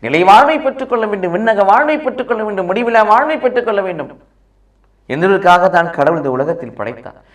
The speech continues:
இந்த உலகத்தில் இருக்கின்ற பொழுது வேணா சங்க திருவுரை பன்னிரெண்டு பதிமூன்றில் வாசிப்பது போல கடவுளை மகிமைப்படுத்துவதற்காக கடவுள் நம்மை படைத்திருக்கிறார் என்பது உண்மை. ஆனால் நமக்கு நிலை வாழ்வை கொடுப்பது உறுதி,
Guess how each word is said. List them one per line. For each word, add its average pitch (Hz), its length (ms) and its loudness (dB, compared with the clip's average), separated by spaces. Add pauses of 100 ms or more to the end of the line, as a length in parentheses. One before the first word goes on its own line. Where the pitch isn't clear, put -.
(100)
இந்த 123 200 -2
உலகத்தில் 285 440 4
இருக்கின்ற 277 440 2
பொழுது 254 280 2
வேணா 240 180 2 (380)
சங்க 226 300 2
திருவுரை 226 520 0
பன்னிரெண்டு 226 380 0
பதிமூன்றில் 208 460 -2
வாசிப்பது 196 500 0
போல 175 360 0 (180)
கடவுளை 220 480 2
மகிமைப்படுத்துவதற்காக 214 1000 0
கடவுள் 202 260 0
நம்மை 190 120 -4
படைத்திருக்கிறார் 190 560 0
என்பது 170 200 -6
உண்மை. 170 260 -4 (260)
ஆனால் 196 360 2
நமக்கு 175 300 -6
நிலை 139 280 -4
வாழ்வை 180 380 -2
கொடுப்பது 190 460 -6
உறுதி, 120 380 -10